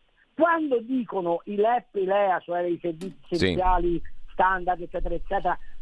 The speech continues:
Speaker 1: sono un'invenzione della Lega. No, stanno scritti in quella,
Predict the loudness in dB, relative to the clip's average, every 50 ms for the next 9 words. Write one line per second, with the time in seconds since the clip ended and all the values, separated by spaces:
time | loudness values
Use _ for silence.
0 | -8 -6 0 2 2 2 2 2 0 0 0 0 2 2 0 0 2 0 0 2
1 | 2 0 2 0 0 0 0 2 4 4 6 6 4 4 2 -2 -4 -6 -2 0
2 | 0 0 0 -2 -6 -6 -6 -8 -8 -6 -6 -8 -8 0 0 2 4 4 2 0